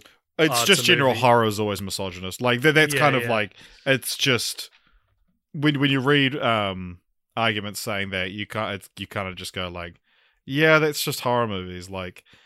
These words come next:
Speaker 1: 'cause going,
Speaker 2: Right.
Speaker 1: "Oh, these women are being killed for having sex." It's like, "Yeah, but so are the men." Like,
Speaker 2: Yeah.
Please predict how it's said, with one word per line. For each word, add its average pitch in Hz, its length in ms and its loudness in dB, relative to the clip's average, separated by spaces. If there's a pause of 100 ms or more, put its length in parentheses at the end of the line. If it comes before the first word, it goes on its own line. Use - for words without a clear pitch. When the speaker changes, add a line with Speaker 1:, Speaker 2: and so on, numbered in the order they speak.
(160)
Speaker 1:
'cause 143 180 2
going, 147 160 6
Speaker 2:
Right. 160 80 4
Speaker 1:
"Oh, 151 100 6
these 139 220 -2
women 156 280 6
are 131 80 6
being 123 320 2
killed 135 340 0
for 123 100 -4
having 117 180 -4
sex." 135 340 -6
It's 110 140 -10
like, 117 120 -6
"Yeah, 120 80 -6
but 117 100 -10
so 135 160 -4
are 135 40 -6
the 117 80 -12
men." 110 340 -8
Like, - 220 -20
Speaker 2:
Yeah. 131 460 -8